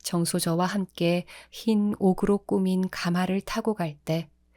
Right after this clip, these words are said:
정소저의 시녀 여러 사람이 따라갔다.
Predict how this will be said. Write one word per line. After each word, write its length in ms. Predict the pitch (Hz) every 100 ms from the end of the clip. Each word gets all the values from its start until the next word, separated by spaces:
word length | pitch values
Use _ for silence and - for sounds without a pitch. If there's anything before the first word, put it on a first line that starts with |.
| - -
정소저의 640 | - 170 175 196 185 180 190
시녀 480 | - 214 196 196 196
여러 280 | - 175 190
사람이 460 | - 196 175 180 -
따라갔다. 800 | 202 202 196 - _ 135 135